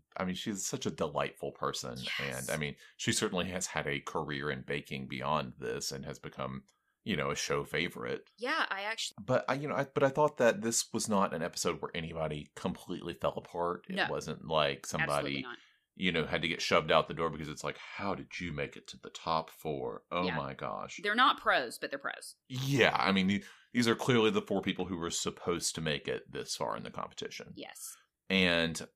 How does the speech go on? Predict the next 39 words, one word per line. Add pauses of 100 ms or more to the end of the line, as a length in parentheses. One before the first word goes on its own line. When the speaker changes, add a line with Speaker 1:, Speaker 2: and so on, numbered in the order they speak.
(120)
Speaker 1:
you
know,
nobody
wants
to
root
for
a
front
runner,
but
even
though
I
love
Richard,
so,
but
he
is
Star
Baker (720)
again.
Speaker 2:
Yeah.
Speaker 1:
Again. (180)
Speaker 2:
The
first
time
I
watched
the
season,
this
was
when
I
was
completely
certain